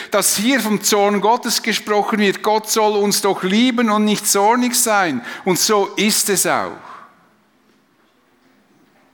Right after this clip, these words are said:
Gott liebt uns Menschen tatsächlich, und zwar mehr,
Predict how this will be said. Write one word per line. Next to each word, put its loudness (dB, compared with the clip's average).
Gott -2
liebt 0
uns 0
Menschen -6
tatsächlich, -6
und -14
zwar -2
mehr, -2